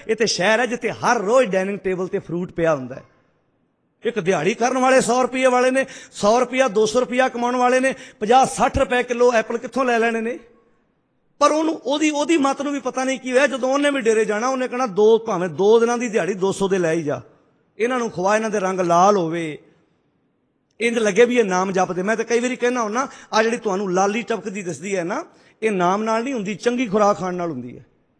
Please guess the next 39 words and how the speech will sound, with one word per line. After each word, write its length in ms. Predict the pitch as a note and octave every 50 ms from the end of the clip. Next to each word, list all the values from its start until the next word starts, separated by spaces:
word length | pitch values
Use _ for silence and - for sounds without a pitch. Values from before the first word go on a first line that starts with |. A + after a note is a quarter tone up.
| _ _ _ _ _ _ _ _ _ _ _ _ _ _ _ _ _ _ - F3+
ਚੰਗੀ 160 | G3 G3 G3+
ਖੁਰਾਕ 360 | D#3+ - F#3 F#3+ G3+ A3 G#3+
ਖਾਈ 160 | - G3+ G3
ਜਾ 200 | F#3+ G#3 G3 G3
ਰਹੀ 180 | F#3+ G3+ G3+ G3
ਹੈ, 60 | F3+
ਕੰਮ 300 | - - G#3+ G#3 G3+ G3+
ਕਰਨਾ 380 | G3 - G3 G3 G3 G#3 G#3 G3+
ਨਹੀਂ, 240 | G3+ G3+ G3+ F#3
ਦੁੱਧ, 360 | D#3+ B2 C3 A3+ A#3+ A#3 G3+ G3
ਛੁਹਾਰੇ, 560 | - - E3+ F3 E3+ D3 D#3 F#3+ G3+ F#3 E3+
ਬਦਾਮ, 540 | C#3 B2 D3 F3 F3+ F#3+ G3+ G3+ F#3 F3 D#3 -
ਘਿਓ। 340 | E3+ D#3 E3+ G3 F#3+ - - - - - - - -
ਘਰ 300 | _ _ - A#3 G3+ F3
ਦੇ 180 | E3 D#3 B3+ C4+
ਮਨੁੱਖ 320 | C4 A#3 A3+ A#3+ A#3+ -
ਨੂੰ 140 | A#3+ B3+ B3+
ਭਾਵੇਂ 280 | - A#3 F#3+ F3+ G#3 A3+
ਜਿਹੜਾ 140 | A#3 A#3 G#3+
ਰੋਜ਼ 320 | F3+ G3 A3+ C4 A#3+ -
ਕਿਰਤ 320 | - - C4+ C#4 A#3+ A#3
ਕਰਦਾ, 320 | B3+ A#3+ A#3 A3+ G3+ B3 B3+
ਉਹਨੂੰ 220 | B3+ C#4 C#4+ C#4+
ਚੰਗੀ 260 | - C4 B3 A#3+ B3+
ਖੁਰਾਕ 320 | - - G#3 G3+ G#3+ G#3+ A#3
ਨਾ 100 | A#3+ A#3
ਦਿੱਤੀ 220 | G3+ G3+ - G3
ਜਾਵੇ, 200 | A3 A3 G#3 G3
ਪਰੌਂਠੇ, 760 | - - - G#3+ G#3+ A3 A3 A3 G#3+ G#3+ G3 G3+ F#3 F3 E3
ਵਧੀਆ 360 | C#3+ C#3+ A3+ G#3+ A3+ A3+ G3+
ਵਧੀਆ 360 | F3+ G#3 F3+ G#3 G3+ G3 F3+
ਪਕਵਾਨ, 720 | E3 - F#3 - F#3+ F#3 F#3 F#3+ G3+ G#3 G#3 G3 F#3+ F3+
ਚੰਗੇ 280 | - - A3 G#3+ G#3+ G#3+
ਚੰਗੇ 260 | G#3+ G#3 G3+ G3+ F#3
ਖਵਾਏ 300 | - E3 F3 F#3 G3 G3+
ਜਾ 180 | F#3 G3 F#3+ F#3+
ਰਹੇ 120 | G3 G3+
ਹੁੰਦੇ 240 | F3 D#3+ D#3+ F3+ F3+
ਨੇ। 140 | F3+ E3+